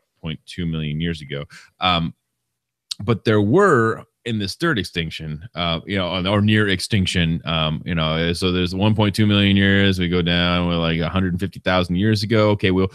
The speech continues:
we have split from, um, N-, Neanderthal at that point, um, but we're, like, Homo antecessor, like, we're not actually, we're,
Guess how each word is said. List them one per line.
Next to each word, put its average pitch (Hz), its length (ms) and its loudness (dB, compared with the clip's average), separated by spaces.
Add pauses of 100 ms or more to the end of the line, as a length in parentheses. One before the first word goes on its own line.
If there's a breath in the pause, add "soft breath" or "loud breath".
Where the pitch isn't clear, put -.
(220 loud breath)
we 120 120 6
have 107 140 2
split - 560 -2 (360 soft breath)
from, 101 580 2
um, 85 560 0 (340)
N-, 95 220 -8 (140)
Neanderthal 95 840 0
at 98 140 -6
that 113 240 -8
point, 143 480 -2
um, 92 240 2
but 87 140 0
we're, 92 220 4
like, 87 260 2
Homo 95 260 0
antecessor, 90 880 -2
like, 85 220 0
we're 90 60 0
not 92 300 0
actually, 85 540 -2
we're, 87 240 -2